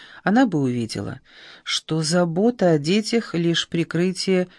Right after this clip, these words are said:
её потребности распоряжаться их жизнями. Те, кто действительно знал её, были в курсе и неизбежных побочных эффектов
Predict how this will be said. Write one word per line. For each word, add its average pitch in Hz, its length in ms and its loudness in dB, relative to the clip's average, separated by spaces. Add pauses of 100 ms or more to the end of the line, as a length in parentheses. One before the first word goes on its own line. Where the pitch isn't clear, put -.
(160)
её 165 360 2
потребности 160 1120 -2 (340)
распоряжаться 185 840 0
их 170 140 0
жизнями. 117 640 -6 (800)
Те, 233 180 2
кто 226 140 -2
действительно 214 720 2
знал 220 340 4
её, 127 420 0 (320)
были 180 320 0
в - 100 -8
курсе 185 440 -2
и 165 200 -2
неизбежных 160 680 -2
побочных 156 600 -2
эффектов - 640 -4